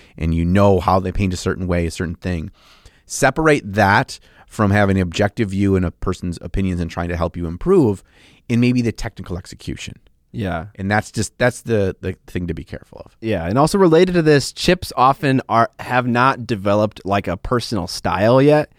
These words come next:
Speaker 1: Yeah.
Speaker 2: And so one huge thing you do when you're, like, really figuring things out is you just copy a bunch of people.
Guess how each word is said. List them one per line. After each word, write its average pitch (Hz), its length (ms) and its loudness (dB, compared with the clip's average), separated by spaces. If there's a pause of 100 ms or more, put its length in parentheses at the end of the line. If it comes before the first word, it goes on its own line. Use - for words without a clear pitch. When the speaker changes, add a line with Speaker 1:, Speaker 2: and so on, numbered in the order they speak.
(140)
Speaker 1:
Yeah. 95 360 -8
Speaker 2:
And 92 80 -8
so 123 180 4
one 135 260 4
huge 143 300 2
thing 127 180 2
you 113 120 4
do 101 380 2
when 98 340 0
you're, 95 280 2
like, 90 220 -2
really 110 340 4
figuring 101 460 0
things 98 240 -2
out 95 180 2
is 95 120 0
you 113 60 -2
just 120 140 -6
copy 127 260 0
a - 20 0
bunch 104 180 -2
of - 60 -12
people. - 440 -4